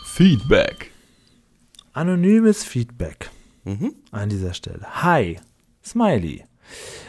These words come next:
Speaker 2: Bei dieser Frage im Podcast hatte ich einen Gedankenblitz.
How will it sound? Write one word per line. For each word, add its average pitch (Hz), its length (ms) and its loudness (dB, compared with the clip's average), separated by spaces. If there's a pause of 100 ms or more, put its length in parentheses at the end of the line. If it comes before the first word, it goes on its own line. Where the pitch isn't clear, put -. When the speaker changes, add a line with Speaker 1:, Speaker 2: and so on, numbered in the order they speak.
(220)
Speaker 2:
Bei 131 200 2
dieser 226 260 2
Frage 175 480 -2
im 127 140 -2
Podcast 135 580 -4
hatte 120 180 -6
ich 123 200 -6
einen 107 480 -4
Gedankenblitz. 98 880 -4